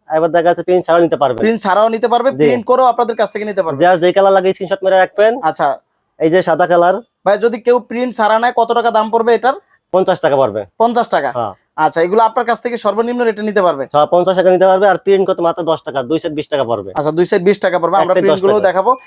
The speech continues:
Speaker 2: এগুলো সাইজ কয়টা হবে ভাই?
Speaker 1: মিডিয়াম, এল, এক্সেল, চারটে সাইজ হবে।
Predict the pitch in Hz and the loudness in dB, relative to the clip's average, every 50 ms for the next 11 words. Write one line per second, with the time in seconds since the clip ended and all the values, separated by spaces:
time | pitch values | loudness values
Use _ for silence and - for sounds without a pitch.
0 | - - _ 196 202 226 247 - - 208 208 220 214 - 233 240 233 254 240 233 | -20 -12 _ -2 0 0 0 0 0 0 -2 -2 0 0 0 0 2 2 0 2
1 | 247 240 226 233 247 381 156 170 180 175 196 196 196 180 170 180 196 185 165 160 | 0 0 0 -2 0 0 0 2 4 4 4 4 4 2 2 2 2 2 0 -2
2 | - - 151 - 180 170 190 175 180 156 135 139 120 104 | -2 -6 -6 -6 -4 -4 -2 -2 -2 -4 -4 -4 -6 -8